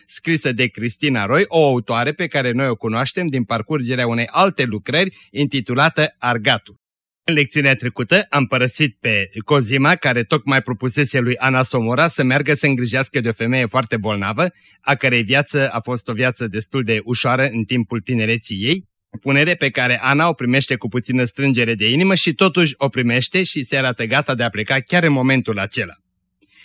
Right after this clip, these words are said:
După ce i-au purtat discuția și Ana ia hotărârea să se ducă chiar în momentul acela și să cerceteze pe femeia aceea, citim că, multă vreme, după ce fata dispăruse,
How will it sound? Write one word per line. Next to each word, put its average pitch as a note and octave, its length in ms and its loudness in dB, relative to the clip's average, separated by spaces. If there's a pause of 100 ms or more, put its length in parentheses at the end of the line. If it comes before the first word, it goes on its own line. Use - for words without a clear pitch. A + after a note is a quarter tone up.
(180)
După C#3+ 300 0
ce F#3+ 160 -2
i-au E3+ 180 4
purtat C#3 340 0
discuția B2+ 480 -2
și C#3+ 220 0
Ana C3+ 280 2
ia C3+ 220 2
hotărârea B2 540 0
să A#2+ 260 -2
se A#2 180 -6
ducă A2+ 300 -2
chiar D#3 240 2
în C3+ 100 2
momentul B2+ 420 2
acela A2+ 340 -2
și A#2 180 -6
să A2+ 320 -4
cerceteze C3 640 0
pe A2 120 -4
femeia A2+ 360 -2
aceea, G3+ 400 -4 (400)
citim G#3 540 2
că, F3+ 220 2 (180)
multă E3+ 460 2
vreme, C#3+ 360 0
după A#2+ 260 -6
ce C3+ 140 -6
fata C3 340 0
dispăruse, F3 760 0